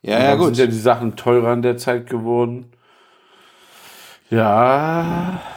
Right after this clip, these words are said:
Speaker 2: ich weiß, was du meinst, so vom Gedanken her, aber du siehst ja selber in den Supermärkten, wie teuer alles geworden ist. Und
Speaker 1: Ja, das ist
Speaker 2: Personal,
Speaker 1: klar.
Speaker 2: also die Preise für Personal in der Gastro sind auch explodiert, ne?
Speaker 1: Ja, das, ich, ich, ich denke das auch. Ich habe die Petition auch mit unterschrieben, weil ich finde, äh, es,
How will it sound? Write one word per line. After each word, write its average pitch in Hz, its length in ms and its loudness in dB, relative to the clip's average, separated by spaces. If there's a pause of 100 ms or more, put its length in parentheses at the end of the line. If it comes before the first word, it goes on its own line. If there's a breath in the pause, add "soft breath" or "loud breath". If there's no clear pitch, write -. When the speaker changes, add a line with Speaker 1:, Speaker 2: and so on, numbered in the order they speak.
Speaker 2:
ich - 160 -12
weiß, 120 240 0
was 120 140 -8
du 113 60 -8
meinst, 120 520 0
so 123 120 -8
vom 117 200 -6
Gedanken 110 420 -2
her, 165 340 0
aber 110 240 0
du 113 140 -4
siehst 117 260 -6
ja 113 80 -2
selber 107 280 0
in 127 80 -2
den 127 100 -4
Supermärkten, 127 560 -2
wie 127 80 -8
teuer 131 320 -2
alles 92 240 -4
geworden 92 340 -6
ist. - 120 -12
Und 87 120 -14
Speaker 1:
Ja, 123 80 0
das 175 80 4
ist 220 140 4
Speaker 2:
Personal, 139 280 2
Speaker 1:
klar. 160 260 -2 (500 loud breath)
Speaker 2:
also 113 160 0
die 98 80 -6
Preise 139 440 0
für 117 160 -4
Personal 110 500 -2
in 120 80 -8
der 117 100 -2
Gastro 120 340 -8
sind 120 160 -12
auch 123 140 -8
explodiert, - 720 -14
ne? 107 160 -18 (600)
Speaker 1:
Ja, 143 240 2
das, 160 220 -4
ich, 147 180 -12
ich, - 160 -16 (320 loud breath)
ich 139 100 -14
denke 165 160 2
das 151 140 -2
auch. 185 200 4
Ich 208 100 0
habe 214 160 0
die 254 100 -8
Petition 170 520 -2
auch 160 120 -2
mit 160 120 -4
unterschrieben, 170 540 -6
weil 131 120 -6
ich 123 120 -14
finde, 131 420 -4
äh, 127 200 0
es, 131 260 -6